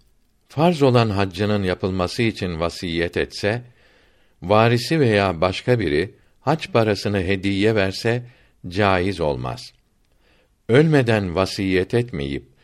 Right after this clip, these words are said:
varisi kendi parasıyla iskat yapsa veya hacca gitse, meyyitin borcu ödenmiş olur.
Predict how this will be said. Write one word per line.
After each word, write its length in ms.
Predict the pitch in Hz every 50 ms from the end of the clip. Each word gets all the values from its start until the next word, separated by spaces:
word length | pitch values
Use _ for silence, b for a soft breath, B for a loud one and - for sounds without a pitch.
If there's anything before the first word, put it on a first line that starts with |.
| b b b b b
varisi 680 | 90 104 110 110 110 113 104 - - 123 131 139 131 b b b b b b -
kendi 360 | - 123 123 127 123 175 175
parasıyla 640 | - 113 104 104 98 - - 104 98 85 85 78
iskat 560 | 71 - 107 104 - - - 131 123 123 123 -
yapsa 600 | 92 82 - - - - 85 78 82 98 - _ _ _ _ _ - -
veya 440 | 98 107 104 101 98 92 92 90 b b b b b
hacca 400 | b 107 110 110 95 82 110 123
gitse, 520 | 107 92 85 78 - - - 98 113 135 135 b b b b b b b b _ -
meyyitin 640 | 98 107 113 113 107 107 107 104 - 123 117 107
borcu 320 | 87 90 90 90 85 87 101
ödenmiş 580 | 95 82 73 80 76 76 69 65 65 - -
olur. 340 | 65 60 58 58 - - -